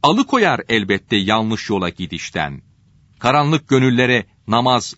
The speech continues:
nurlu ışıktır. Allah adamı olan namaza hep aşıktır. Ancak namaz kılanın kirli kalbi pak olur. Mahşerde herkes korkar, onun yüzü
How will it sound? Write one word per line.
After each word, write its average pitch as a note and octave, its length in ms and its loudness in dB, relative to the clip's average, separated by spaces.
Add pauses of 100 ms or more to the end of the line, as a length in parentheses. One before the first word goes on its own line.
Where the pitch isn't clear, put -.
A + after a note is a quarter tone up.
(120)
nurlu G#2 380 -2
ışıktır. - 640 -4 (440)
Allah C3 440 2
adamı A#2+ 360 2
olan D#3+ 460 2 (280)
namaza F#2 540 -2
hep E2 140 -6 (120)
aşıktır. D2 840 -8 (760)
Ancak G#3 640 0
namaz A2+ 460 0
kılanın E3 520 2
kirli A2+ 440 0
kalbi G2 400 0
pak F#2 400 0
olur. D#2 360 -6 (600)
Mahşerde E2+ 640 -4
herkes - 600 -6
korkar, G2 580 -4 (360)
onun E2+ 400 -6
yüzü D2 260 -8